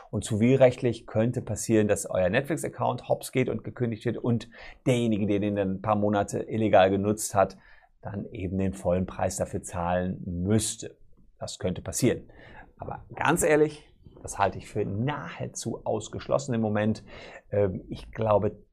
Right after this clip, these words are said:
dass Netflix sich da den Ruf nicht versauen will und dass die deswegen zwar immer wieder ankündigen, sie machen was, aber mit technischen Lösungen dann letztlich doch nicht um die Ecke kommen. Und das haben eure Nutzerfragen hier sehr, sehr gut gezeigt, dass es einfach total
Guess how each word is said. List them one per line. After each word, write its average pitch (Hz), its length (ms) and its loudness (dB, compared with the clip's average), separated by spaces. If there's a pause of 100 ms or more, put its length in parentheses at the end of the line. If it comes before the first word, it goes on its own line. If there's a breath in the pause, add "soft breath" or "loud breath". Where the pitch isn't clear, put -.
dass - 340 -4
Netflix 95 680 -4
sich 110 140 -8
da 95 160 0
den 95 100 0
Ruf 139 200 0
nicht 143 140 -4
versauen 110 420 6
will 101 320 2 (240)
und 101 320 -2 (720)
dass 110 100 -6
die - 140 -10
deswegen 95 400 -2
zwar - 160 -2
immer 90 120 -4
wieder 85 180 -2
ankündigen, 151 500 -2
sie 123 100 -4
machen 123 260 -2
was, 143 320 0 (480 loud breath)
aber 98 200 2
mit 98 140 -4
technischen 107 380 -6
Lösungen 107 240 -2
dann 113 140 -4
letztlich 113 380 -6
doch 170 160 -8
nicht - 120 -6
um 104 120 -2
die 95 80 -4
Ecke - 180 -8
kommen. 92 240 0
Und - 160 -4
das - 180 -4
haben 107 220 4
eure 98 240 0
Nutzerfragen 113 640 -4
hier 120 320 0 (320 loud breath)
sehr, 135 400 2
sehr 117 180 2
gut 113 220 0
gezeigt, - 580 -4
dass 101 140 -4
es 107 80 -10
einfach 104 320 -8
total 110 560 4